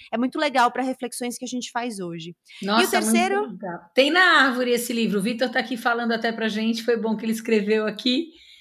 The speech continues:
Speaker 2: Tem na árvore esse livro, Gabriela. Então, pros nossos ouvintes, quiser dar uma fuçada, ir lá e favoritar pra ler na hora que tiver tempo. <laughs>
Speaker 1: Muito bom. É um, é um livro, e é um livro, ela escreve fluido, sabe? É um livro rápido de ler, assim, não é um livro difícil de ler. E
Speaker 2: Ah,
Speaker 1: um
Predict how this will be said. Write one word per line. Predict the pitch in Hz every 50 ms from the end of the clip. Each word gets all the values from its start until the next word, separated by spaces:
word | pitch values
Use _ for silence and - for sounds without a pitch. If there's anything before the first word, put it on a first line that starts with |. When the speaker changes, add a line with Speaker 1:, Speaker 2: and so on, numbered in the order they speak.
| _ _ _
Speaker 2:
Tem | - 240 254
na | 262 277 269 262 262 254
árvore | 254 254 254 254
esse | 247 247 - 254
livro, | 247 220 208 185 175 196
Gabriela. | 190 202 196 180 202 208 202 202 196 180 185 185
Então, | - - 214 208
pros | - 220 233 220
nossos | 226 226 220 226 233 214 220
ouvintes, | 220 214 196 185 208 220 226 254 - - - -
quiser | - 233 220 180 214 208 208 202 208 214 - - - _ _ _ _ _ _ _
dar | 190 190 190
uma | 202 208 196
fuçada, | - - 214 208 - - - 220 214 214 220 233 214 226 240 233 220
ir | 214 202
lá | 202 196 196 214 226
e | 220
favoritar | 220 - 226 208 214 226 226 233 226 - - 233 226 226 240 254 - - -
pra | - 233 233
ler | 233 240 240
na | 233 240
hora | 240 240
que | 233 -
tiver | - 226 226 226 226 226
tempo. | 240 240 254 277 302 - - 392 466 - - -
<laughs> | 285 226 - - 349 294 - - 403 - _ _ _ _ _ _ -
Speaker 1:
Muito | 220 220 226 220 269 302 269
bom. | 220 233 220 202 202
É | 214
um, | 220 -
é | - 240
um | 240 254
livro, | 269 302 320 302 339 320 -
e | - 277 311
é | 302 311 320
um | 320 320
livro, | 320 339 302 339 339 330 330 320
ela | 294 285 311
escreve | 302 - 294 285 302 277 285
fluido, | - - 285 285 294 294 285 240 175 208 202
sabe? | - - 240 226 240 220 220
É | 220 220
um | 226
livro | 233 247 233 214 254 254 254 247 240 233
rápido | 220 208 247 247 254 247 - 240 196 214 214
de | 175 202
ler, | 202 202 202 196 190 175
assim, | 165 - - 196
não | 190 190
é |
um | 196 208
livro | 214 196 185 190
difícil | 180 208 - - 214 202 196 - 190 160
de | - 190
ler. | 175 170 156 156
E | - _ _ - - - - - - - 214
Speaker 2:
Ah, |
Speaker 1:
um | 226